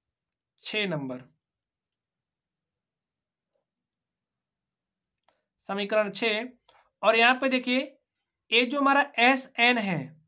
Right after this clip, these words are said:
यहाँ पे देखिए, एस एन समांतर हो जाएगा एल एम के, एस एन समांतर हो जाएगा एल एम के, और इसको आप मान लीजिए सात नंबर।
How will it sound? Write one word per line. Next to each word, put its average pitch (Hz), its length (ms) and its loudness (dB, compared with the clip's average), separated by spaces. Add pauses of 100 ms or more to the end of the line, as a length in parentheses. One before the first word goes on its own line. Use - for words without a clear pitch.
यहाँ 202 120 2
पे 220 100 -8
देखिए, 226 440 -6 (500)
एस 247 320 2
एन 247 280 2 (340)
समांतर 233 540 2
हो 247 100 2
जाएगा 233 420 0
एल 214 240 2
एम 165 260 -2
के, 139 140 -16 (1300)
एस 240 340 2
एन 220 280 0 (580)
समांतर 196 440 -2
हो 196 120 -4
जाएगा 175 400 -4
एल 190 240 -6
एम 135 200 -8
के, 135 220 -20 (720)
और 175 280 -6
इसको 190 300 -6
आप 208 200 0
मान 185 200 -2
लीजिए 170 220 -8
सात 123 360 -12
नंबर। 127 380 -20